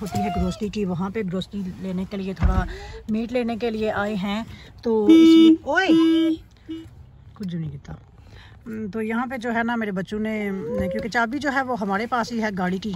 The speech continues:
you know, keys जो होती हैं, keys जो है वो, हम्म, ये हमारे पास ही हैं। तो ये बच्चे ने, मेरे बेटे ने उठा ली है। तो क्योंकि अगर आप,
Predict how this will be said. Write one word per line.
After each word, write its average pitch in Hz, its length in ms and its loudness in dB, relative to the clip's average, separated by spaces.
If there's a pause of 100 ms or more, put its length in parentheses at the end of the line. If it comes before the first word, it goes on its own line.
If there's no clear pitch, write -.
(160)
you 175 400 -2
know, 190 160 -6
keys 214 420 -8
जो 196 100 -4
होती 185 360 -4
हैं, - 160 -2
keys 220 320 -2
जो 214 80 -2
है 190 140 -2
वो, 185 240 -6 (400)
हम्म, 202 200 0
ये 190 320 -2
हमारे 196 300 -2
पास 262 240 0
ही 262 60 -4
हैं। 247 180 -2
तो 254 80 -6
ये 233 140 -2
बच्चे 214 280 -4
ने, 247 300 -6
मेरे 220 200 -4
बेटे 214 260 -4
ने 262 60 -6
उठा 196 260 -4
ली 220 140 -4
है। 220 160 -2
तो 220 140 -8
क्योंकि 220 220 -6
अगर 226 180 -4
आप, 208 140 -4